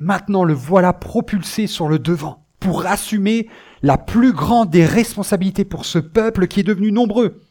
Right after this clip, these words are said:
Quand on réfléchit, Moïse, pff, quand on regarde ce qu'il a fait, ce qu'il a accompli, ce qu'il a été, c'est quelqu'un d'irremplaçable. Un homme qui a parlé à Dieu comme un ami.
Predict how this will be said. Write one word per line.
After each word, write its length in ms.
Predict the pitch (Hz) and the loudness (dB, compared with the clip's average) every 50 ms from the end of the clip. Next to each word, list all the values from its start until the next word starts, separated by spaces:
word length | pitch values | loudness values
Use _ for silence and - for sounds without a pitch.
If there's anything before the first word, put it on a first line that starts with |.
| _ _ _ _ _ _ _ _ _ _ _ _ | _ _ _ _ _ _ _ _ _ _ _ _
Quand 180 | - - - | -20 -16 -12
on 60 | - 107 | -8 -6
réfléchit, 500 | 113 113 110 - 131 117 - - 156 156 | -6 -6 -6 -6 -8 -8 -8 -8 -8 -6
Moïse, 480 | 131 120 113 123 143 156 143 117 107 | -4 -4 -2 -2 -2 -2 -4 -6 -8
pff, 300 | 98 98 - - - - - | -12 -14 -18 -20 -20 -20 -18
quand 260 | - 110 104 - - | -16 -16 -14 -14 -14
on 60 | 104 | -12
regarde 380 | 95 113 107 104 131 123 113 - | -10 -6 -2 0 2 2 0 -2
ce 100 | - - | -8 -12
qu'il 220 | - 113 98 101 | -8 -6 -4 -2
a 180 | 98 98 95 98 | -2 -4 -4 -8
fait, 540 | - - - - - 123 123 127 131 135 | -12 -16 -12 -6 -4 -2 0 0 -2 -2
ce 100 | 131 - | -6 -8
qu'il 160 | - - 104 101 | -12 -10 -6 -6
a 100 | 104 104 | -4 -4
accompli, 540 | 104 104 - 107 101 - - 107 117 123 | -6 -8 -12 -18 -16 -16 -14 -14 -12 -12
ce 80 | - - | -14 -14
qu'il 160 | - - 110 | -12 -8 -6
a 80 | 101 101 | -4 -4
été, 480 | 110 107 107 - 117 117 135 147 147 - - - - - - - - _ | -4 -6 -6 -6 -4 -4 -4 -4 -6 -12 -20 -20 -20 -20 -20 -20 -20 _
c'est 140 | - - - | -20 -14 -8
quelqu'un 240 | - 110 - 123 | -8 -6 -4 -4
d'irremplaçable. 920 | 113 101 104 107 117 120 117 - 143 139 - - 185 180 165 120 107 104 - - _ _ _ _ _ _ _ _ _ _ _ _ | -4 -4 -4 -2 -2 -2 -4 -4 -4 -4 -2 -4 -2 -2 -2 -2 -4 -6 -8 -12 _ _ _ _ _ _ _ _ _ _ _ _
Un 160 | - 135 139 160 | -8 -4 -2 0
homme 140 | 170 160 | 0 -2
qui 160 | 160 - - 165 | -2 -2 -2 -2
a 40 | |
parlé 440 | 151 - - 185 170 160 185 202 202 | 0 2 2 2 2 4 2 2 2
à 120 | - 143 143 | 2 0 -2
Dieu 300 | 123 117 113 165 202 214 | -2 -2 0 2 2 2
comme 220 | 208 - 165 147 | 2 0 0 2
un 180 | 151 156 151 170 | 2 0 2 2
ami. 420 | 185 196 202 208 196 - - - | 2 2 2 0 0 -4 -8 -14